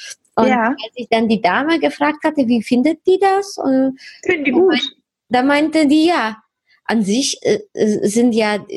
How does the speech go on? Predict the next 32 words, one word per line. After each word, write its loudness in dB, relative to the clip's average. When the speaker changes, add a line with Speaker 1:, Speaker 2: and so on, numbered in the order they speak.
Speaker 1:
sind 2
wir, 2
also -2
die -8
deutschen 0
oder -4
polnischen 0
oder 2
halt, -4
ja, -2
europäischen 0
Frauen -2
verrückt -2
oder 2
es -4
ist -6
mit 0
uns 2
irgendwie 0
etwas -4
verkehrt, -2
weil 0
zu -2
Hause 2
sitzen 0
wir 4
mit -2
irgendwie 0
schlabbriger -2
Hose, 0
ohne 2
Make-up, 0